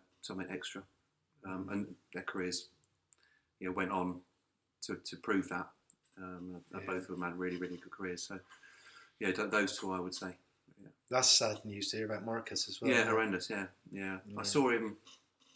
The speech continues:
Speaker 1: in Portishead in May. I went down there, it was just before my birthday. I don't, I don't think that's why I went. I went down and I bumped into him and I, I said to my missus after, I said, "I've never seen him look so chilled. He looked so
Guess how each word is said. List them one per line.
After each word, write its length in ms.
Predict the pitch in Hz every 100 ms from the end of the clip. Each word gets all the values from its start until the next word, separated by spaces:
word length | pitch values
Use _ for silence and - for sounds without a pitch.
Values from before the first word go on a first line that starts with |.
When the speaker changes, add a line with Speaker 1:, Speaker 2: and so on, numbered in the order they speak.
| _ _
Speaker 1:
in 160 | 113
Portishead 460 | 101 117 98 - 90
in 160 | 92 104
May. 240 | 107 90
I 40 |
went 200 | 90 92
down 260 | 90 107 98
there, 160 | 87 87
it 60 | -
was 80 | -
just 180 | 95 -
before 160 | 101
my 140 | 92 90
birthday. 400 | 117 101 - 90
I 80 |
don't, 100 | 92
I 20 | 90
don't 100 | 104
think 120 | 95
that's 140 | 87
why 140 | - 90
I 40 |
went. 280 | 87 95 90
I 40 |
went 200 | 95 101 87
down 240 | 95 87 - - - - - -
and 80 | 110
I 40 |
bumped 280 | 104 151 131
into 240 | 170 156 113
him 200 | 95 98
and 120 | 117
I, 100 | 117 113 - 85
I 60 | 110
said 200 | - 156
to 120 | -
my 100 | 110
missus 300 | 117 139 -
after, 220 | 120 - -
I 20 |
said, 140 | - -
"I've 40 |
never 240 | 127 127
seen 280 | 120 - 123
him 120 | 92
look 140 | 98 -
so 160 | -
chilled. 380 | 92 - - 92
He 80 | 104
looked 140 | 95
so 340 | - 117 110